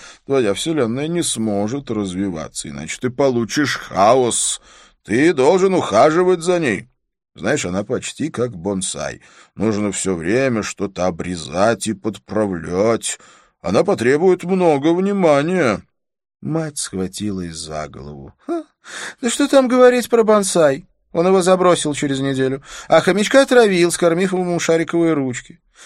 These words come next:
Знаешь, милый, следить за целым миром, пожалуй, нашей белокурой головёнке не под силу. Нет, нет, на этот раз всё будет по-другому. Я буду очень внимательным», поклялся Жесс. «Обещаю».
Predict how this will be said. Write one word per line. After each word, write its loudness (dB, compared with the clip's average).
Знаешь, 0
милый, 0
следить 0
за 4
целым 4
миром, 2
пожалуй, 2
нашей -2
белокурой -2
головёнке -2
не -4
под 0
силу. -2
Нет, -2
нет, 0
на 4
этот 2
раз 6
всё 4
будет 0
по-другому. 4
Я 0
буду 2
очень 6
внимательным», 4
поклялся -2
Жесс. -6
«Обещаю». -2